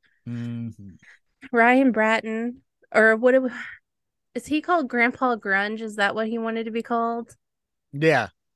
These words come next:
Speaker 2: Yeah. So Grandpa <laughs> Grunge, we love you, Ryan. Uh, "I'm not a big vampire guy, but I really like Thirty Days of Night."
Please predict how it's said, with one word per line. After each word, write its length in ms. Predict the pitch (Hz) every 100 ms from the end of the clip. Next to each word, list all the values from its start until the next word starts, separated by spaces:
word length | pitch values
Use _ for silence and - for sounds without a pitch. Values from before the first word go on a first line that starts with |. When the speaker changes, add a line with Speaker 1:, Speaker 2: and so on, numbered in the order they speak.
| _ -
Speaker 2:
Yeah. 240 | 240 185 190
So 240 | - 269 254
Grandpa 400 | 269 294 294 285
<laughs> 100 | 381
Grunge, 1000 | 285 226 403 427 480 539 508 480 - - _ _ _
we 120 | 262 240
love 200 | 196 196
you, 120 | 185
Ryan. 320 | 180 175 185 - _ - - _ _ _ -
Uh, 220 | - 220 202
"I'm 160 | 254
not 160 | 285 302
a 60 |
big 200 | 254 254
vampire 480 | 247 220 220 233 202
guy, 280 | 196 196 190
but 120 | 196
I 60 | 196
really 320 | 196 196 190
like 200 | 180 180
Thirty 240 | 190 180 180
Days 240 | 175 175
of 120 | 185
Night." 320 | 160 147 -